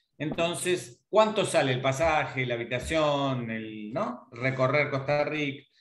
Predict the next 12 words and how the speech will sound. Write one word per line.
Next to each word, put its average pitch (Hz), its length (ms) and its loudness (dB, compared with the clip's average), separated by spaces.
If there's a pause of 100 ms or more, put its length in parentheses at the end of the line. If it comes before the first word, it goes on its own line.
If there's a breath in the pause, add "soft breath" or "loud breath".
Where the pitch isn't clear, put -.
(240 soft breath)
Bueno, 151 200 0
eso 190 260 -2
es 175 60 0
lo 147 100 0
que, 127 360 -6 (300)
eso - 280 0
es 170 60 2
lo 151 120 4
que 143 60 2
voy 143 100 6
a 147 100 2
compensar. 123 640 -2